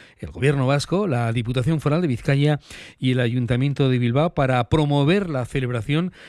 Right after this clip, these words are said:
del citado evento deportivo. Vamos a escuchar ya la valoración que hacen desde el Ayuntamiento de Bilbao con Conchi Claver, concejala de Desarrollo Económico, Comercio,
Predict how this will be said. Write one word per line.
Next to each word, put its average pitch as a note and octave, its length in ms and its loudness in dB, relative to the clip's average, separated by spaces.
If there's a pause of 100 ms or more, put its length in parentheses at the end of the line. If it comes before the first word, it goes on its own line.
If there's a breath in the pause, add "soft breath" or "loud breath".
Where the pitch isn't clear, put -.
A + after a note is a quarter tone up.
(160 loud breath)
del B2 320 -2
citado C#3+ 640 0
evento C3 760 -4
deportivo. B2 800 -2
Vamos A3+ 300 -2
a - 20 -12
escuchar E3+ 460 -2
ya C#3 320 0 (320 loud breath)
la B2+ 180 2
valoración B2 540 0
que D#3+ 80 -2
hacen D3 260 0
desde E3 280 2
el D3 80 2
Ayuntamiento C3 580 -2
de F3+ 100 0
Bilbao C#3+ 320 0
con C3 220 -4
Conchi F3+ 320 -2
Claver, D#3 480 2
concejala C#3+ 480 -2
de C3+ 140 0
Desarrollo B2+ 440 0
Económico, C#3+ 460 -2
Comercio, D3+ 420 0